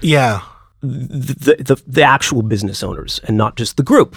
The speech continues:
Speaker 2: that is advocating for something bigger.
Speaker 1: Mm-hmm.
Speaker 2: Right?
Speaker 1: And so when you do go to those voices, and this is kinda going back to the Jane thing, and I don't know, you
Speaker 2: Yeah.
Speaker 1: know, the full story with her, and, and obviously there are things that you can't reveal, but
Speaker 2: Yeah.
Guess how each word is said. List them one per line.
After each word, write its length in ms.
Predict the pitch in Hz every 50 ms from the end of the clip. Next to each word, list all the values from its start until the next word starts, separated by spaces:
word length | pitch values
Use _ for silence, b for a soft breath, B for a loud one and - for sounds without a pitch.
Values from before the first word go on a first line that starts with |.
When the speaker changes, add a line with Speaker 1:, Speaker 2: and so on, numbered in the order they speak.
| - -
Speaker 2:
that 120 | 117 104 110
is 100 | 101 123
advocating 580 | 120 127 120 120 - - 120 110 107 104 104
for 160 | - - 110
something 300 | 98 - 113 110 - 123
bigger. 320 | 135 214 190 - 73 - _ _ _ _ _ _ _ _ _ -
Speaker 1:
Mm-hmm. 500 | 151 143 131 160 156 139 127 117 104 92 - -
Speaker 2:
Right? 220 | - 120 170 220 b b b b b b b b _ -
Speaker 1:
And 120 | 214 214
so 120 | - 277
when 120 | 247 254 269
you 120 | 277 277 240
do 180 | 190 247 277 262
go 180 | 277 233 208
to 80 | 175 160
those 240 | 147 143 131 117 -
voices, 400 | 131 120 107 104 - 120 110 139
and 100 | 156 196
this 120 | 214 196
is 100 | 233 226
kinda 240 | - - 208 196 185
going 220 | 165 165 151 151 139
back 180 | 127 120 117 -
to 80 | -
the 80 | - 120
Jane 280 | 110 - 107 101 104
thing, 200 | 104 - 156 127
and 80 | 160 175
I 80 | 190 220
don't 180 | 233 214 190 156
know, 420 | 143 131 131 127 127 127 120 120 - _
you 80 | - 139
Speaker 2:
Yeah. 0 |
Speaker 1:
know, 100 | 123 113
the 100 | 110 120
full 240 | 110 - - 135 127
story 280 | - - - 123 120 117
with 140 | 113 110 110
her, 180 | 120 131 156
and, 180 | 151 120 117 -
and 140 | 110 113 113
obviously 500 | 110 110 117 - - - 123 117 107 b b b b b b b b b b b _ -
there 100 | - 120
are 20 |
things 220 | 117 - 117 113 -
that 60 | -
you 80 | 120 104
can't 240 | - - 143 143 135
reveal, 280 | 120 110 120 113 113 101
but 320 | - 147 135 120 - - b
Speaker 2:
Yeah. 80 | b